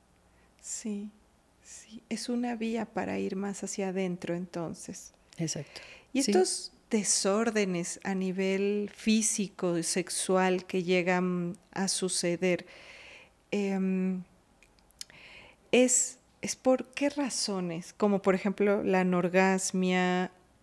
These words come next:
Speaker 1: o la, la frigidez, la eyaculación precoz o la impotencia,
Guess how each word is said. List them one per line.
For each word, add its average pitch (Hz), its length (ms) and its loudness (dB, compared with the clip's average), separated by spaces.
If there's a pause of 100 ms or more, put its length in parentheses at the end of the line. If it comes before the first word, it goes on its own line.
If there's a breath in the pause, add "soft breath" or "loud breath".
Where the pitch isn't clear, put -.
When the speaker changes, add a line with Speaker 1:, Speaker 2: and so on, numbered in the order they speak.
Speaker 1:
o 185 840 4
la, 180 400 0 (920 loud breath)
la 180 140 0
frigidez, 185 920 2
la 185 140 4
eyaculación 180 600 0
precoz 180 440 -2
o 190 40 2
la 185 120 4
impotencia, 180 1300 -2